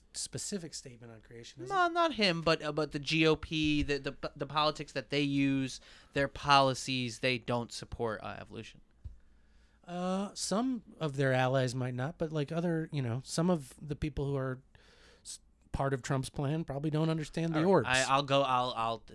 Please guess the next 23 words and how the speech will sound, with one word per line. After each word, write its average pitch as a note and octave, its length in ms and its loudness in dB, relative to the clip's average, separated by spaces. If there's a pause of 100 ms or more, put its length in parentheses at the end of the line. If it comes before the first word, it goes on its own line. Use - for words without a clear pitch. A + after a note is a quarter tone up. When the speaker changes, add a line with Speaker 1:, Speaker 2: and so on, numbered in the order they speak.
Speaker 2:
just, - 260 -14
just - 360 -16
for G#2+ 120 -12
the - 120 -20
sake - 300 -20
of G2+ 40 -20
it. G2+ 140 -16
What, C3+ 180 -8
what C#3+ 280 -4
does C3+ 180 -2
Donald C#3 300 -2
Trump B2+ 200 -8
claim A#2+ 300 -8
to A#2+ 140 -12
be A2+ 180 -8
a G#2+ 80 -4
specific - 420 -16
religion? F2+ 300 -20 (840)
Speaker 1:
Uh, D3+ 220 8
he F3 160 2
likes D#3 800 2 (260)
the C#3 120 0
Bible D3 560 4